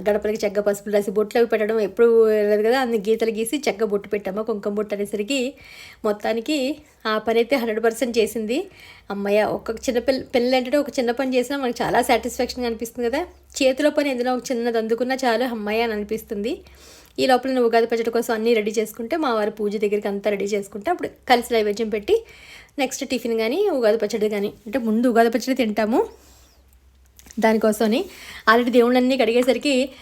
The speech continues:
చక్కగా కళకళలాడుతున్నట్టుగా అనిపించారు. ఆ, నిండుగా అనిపించింది. అంటే పూజ గది కూడా ఒక చక్కగా నీట్‌గా మంచిగా శుభ్రమయ్యి ఫోటోలన్నీ తుడిచి బొట్లు పెట్టుకుని అన్ని పనులు చేసుకునేసరికి అమ్మాయి అనిపించింది.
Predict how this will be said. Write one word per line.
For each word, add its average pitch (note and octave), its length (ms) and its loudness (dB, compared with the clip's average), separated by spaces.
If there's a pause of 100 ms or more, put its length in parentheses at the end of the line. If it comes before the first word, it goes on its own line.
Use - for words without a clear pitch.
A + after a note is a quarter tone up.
(280)
చక్కగా G#3+ 520 2 (220)
కళకళలాడుతున్నట్టుగా B3 840 2
అనిపించారు. A#3+ 600 0 (460)
ఆ, G#3 160 -4
నిండుగా B3 420 2
అనిపించింది. A3+ 460 -2
అంటే G3+ 180 -2
పూజ A3+ 340 -4
గది A#3 120 0
కూడా A#3 140 0
ఒక A3+ 100 -2
చక్కగా G#3 380 -4
నీట్‌గా G#3+ 440 -4 (360)
మంచిగా G#3 340 -6
శుభ్రమయ్యి G3+ 520 -2 (520)
ఫోటోలన్నీ G#3 440 -2
తుడిచి G3+ 320 -4
బొట్లు G3+ 280 -4
పెట్టుకుని G3+ 280 -4
అన్ని G3+ 160 -2
పనులు G#3+ 220 -2
చేసుకునేసరికి A3 600 -4
అమ్మాయి A3 240 -4
అనిపించింది. G#3 580 -8